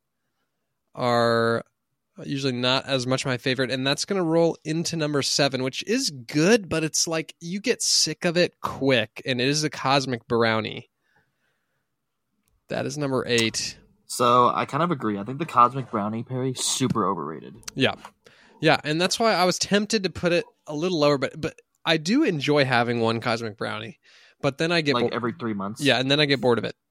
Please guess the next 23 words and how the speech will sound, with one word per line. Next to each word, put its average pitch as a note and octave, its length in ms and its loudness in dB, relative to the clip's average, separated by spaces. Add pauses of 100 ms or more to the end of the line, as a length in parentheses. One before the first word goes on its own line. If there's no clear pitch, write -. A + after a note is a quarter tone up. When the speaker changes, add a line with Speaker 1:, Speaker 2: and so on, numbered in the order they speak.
Speaker 1:
Um, B2+ 600 -6 (240)
and C3 100 -2
then A#2+ 60 2
it's A#2 140 -2
gone. A2+ 240 0 (320)
Okay, D3 320 2
and C#3+ 180 -2
now F#3 220 4
I'm C#3+ 340 2
really C#3+ 560 8
gonna A2+ 240 0
lose A2 280 -4
friends, - 400 -10
Wes. - 240 -6
Here B2+ 200 -2
it A#2 80 -2
is. - 340 -4
I'm B2+ 380 -6
sorry, D3+ 380 2
guys. C#3+ 760 2 (460)
It's, - 520 2 (280)
it's - 180 -8
over. A2+ 400 0